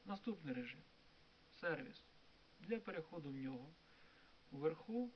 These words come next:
ставимо галочку напроти напису "Сервіс". Зразу ж програма змінить свій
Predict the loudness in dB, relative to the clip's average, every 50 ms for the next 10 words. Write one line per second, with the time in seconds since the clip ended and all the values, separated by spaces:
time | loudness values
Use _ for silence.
0 | -12 -18 -14 -4 0 0 2 2 0 -2 -4 -4 -4 -2 -2 -2 -4 -4 -6 -6
1 | -6 -6 -6 -6 -6 -8 -8 -8 -6 -6 -8 -10 -10 -12 -18 -20 -20 -20 -18 -10
2 | -8 -6 -6 -6 -8 -10 -12 -12 -12 -14 -14 -12 -8 -6 -6 -4 -6 -8 12 12
3 | 12 12 12 4 -8 -18 -20 -20 -20 -20 -20 -20 -20 -20 -20 -20 -20 -20 -20 -20
4 | -20 -20 -20 -20 -20 -20 -20 -20 -18 -20 -18 -20 -20 -20 -20 -20 -20 -20 -20 -20
5 | -20 -20 -20 -20 -20 -20 -20 -18 -8 0 4 6 6 6 4 4 0 -2 -4 -4
6 | -8 -12 -4 -2 -2 0 2 2 4 4 4 2 2 0 -4 -10 -10 -10 -6 -4
7 | 0 0 2 0 0 -2 -8 -4 -4 -4 -4 -4